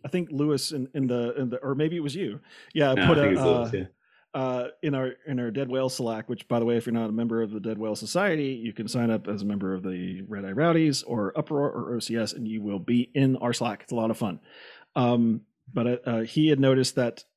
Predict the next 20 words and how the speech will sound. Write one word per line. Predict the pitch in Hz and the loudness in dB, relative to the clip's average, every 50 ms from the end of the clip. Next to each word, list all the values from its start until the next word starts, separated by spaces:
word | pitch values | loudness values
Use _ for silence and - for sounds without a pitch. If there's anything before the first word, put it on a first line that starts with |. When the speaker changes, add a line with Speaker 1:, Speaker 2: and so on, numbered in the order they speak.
| _ _ _ _ _ _ _ _ _ _ _ - | _ _ _ _ _ _ _ _ _ _ _ -16
Speaker 1:
Houston | - - 147 143 135 - - 147 139 135 127 120 113 | -4 0 0 2 2 2 0 0 2 2 2 0 0
Dash's | 104 120 127 123 127 - - 127 117 110 104 | -2 -2 -2 -2 -4 -4 -4 -6 -6 -6 -8
design | - - 127 113 107 104 113 107 113 123 127 135 139 139 139 139 | -10 -10 -8 -8 -6 -6 -4 -2 0 2 2 4 4 2 2 0
for | 135 - - 123 | -2 -4 -4 -2
this, | 113 113 113 110 110 - - - - - | 0 0 0 0 -2 -4 -6 -8 -8 -8
<laughs> | 160 | -8
for | - - 185 147 | -6 -4 0 2
their, | 135 131 120 123 - - - - - - - - - | 4 4 4 2 0 -2 -8 -10 -12 -16 -20 -12 -4
for | - 151 | 0 2
their | 131 123 113 | 2 2 0
kit | - - 143 131 139 - - - - - - - - - _ _ | 0 0 0 0 0 0 -4 -10 -20 -20 -20 -20 -20 -20 _ _
had, | - - - 143 143 139 - | -14 -10 -6 -4 -4 -2 0
like, | - 131 131 107 - | 2 2 2 0 0
one | 127 120 127 131 | -2 0 0 2
of | 123 | 0
their | 113 127 120 120 | 0 0 0 0
little | 120 123 117 113 110 104 | 0 -2 -2 -2 -4 -6
stars | - - - - 127 117 120 127 127 127 127 131 127 123 120 - - - - - _ - | -6 -8 -6 -4 -4 -2 0 0 -2 -2 -2 -2 -4 -4 -4 -6 -6 -8 -10 -14 _ -10
sublimated | - - - 139 127 139 131 131 127 131 131 135 131 123 - | -2 0 2 2 4 2 2 2 2 2 2 2 0 0 -4
right | - 127 120 123 131 139 156 156 _ _ - | -6 -4 -2 0 2 0 0 -2 _ _ -18